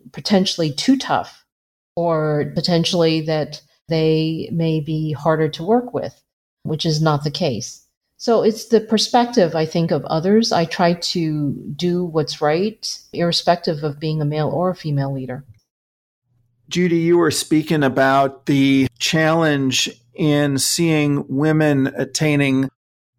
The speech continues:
Speaker 2: leadership positions as, uh, one progresses in academia. And you particularly, uh, called out the number of women chairs of radiology departments, as well as full professors, as, uh, being underrepresentative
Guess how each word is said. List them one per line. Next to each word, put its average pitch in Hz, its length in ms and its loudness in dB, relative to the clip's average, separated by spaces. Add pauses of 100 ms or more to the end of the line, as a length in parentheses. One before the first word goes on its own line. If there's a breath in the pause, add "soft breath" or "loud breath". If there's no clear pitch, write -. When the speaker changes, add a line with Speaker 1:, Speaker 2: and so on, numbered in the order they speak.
(120)
Speaker 2:
leadership 151 640 2
positions 135 1000 0
as, 127 600 0 (100)
uh, 131 100 0
one 135 300 0
progresses 131 580 0
in 127 80 -2
academia. 135 720 0
And 127 220 2
you 139 80 0
particularly, 135 920 0
uh, - 140 -2
called 147 320 0
out 135 180 2
the 143 80 -8
number 139 540 0
of 135 260 -2
women 143 480 2 (120)
chairs 156 580 2
of 135 80 -2
radiology 139 640 2
departments, 135 960 0
as 120 180 -2
well 160 280 4
as 147 120 4
full 139 280 0
professors, 135 840 0
as, 123 320 -2
uh, 127 160 0
being 139 260 0
underrepresentative 143 1300 0